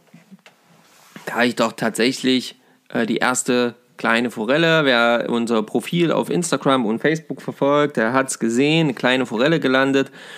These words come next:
Und dann kurz darauf gab's dann auch schon die zweite, ähm, ebenfalls so im Bereich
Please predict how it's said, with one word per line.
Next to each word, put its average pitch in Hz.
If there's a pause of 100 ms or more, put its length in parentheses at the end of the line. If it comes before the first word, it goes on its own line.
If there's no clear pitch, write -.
(240)
Und 123
dann 117
kurz 131
darauf 131
gab's 127
dann 113
auch 117
schon 110
die 107
zweite, 135 (440)
ähm, 120
ebenfalls 120
so 113
im 113
Bereich 107